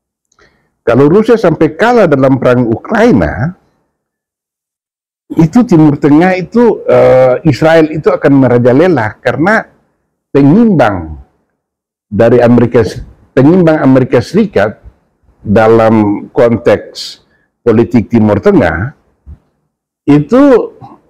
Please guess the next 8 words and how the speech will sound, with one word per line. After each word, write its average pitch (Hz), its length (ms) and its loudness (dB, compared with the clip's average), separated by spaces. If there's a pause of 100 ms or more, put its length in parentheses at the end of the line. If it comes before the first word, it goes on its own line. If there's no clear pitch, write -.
(1000)
Rusia. 156 680 -2 (1600)
Kalau 160 240 0
Kur-, 202 480 -2
Rusia 214 320 0
kalah 143 320 0
perang, 123 400 0
dia 117 160 2
melemah, 123 640 0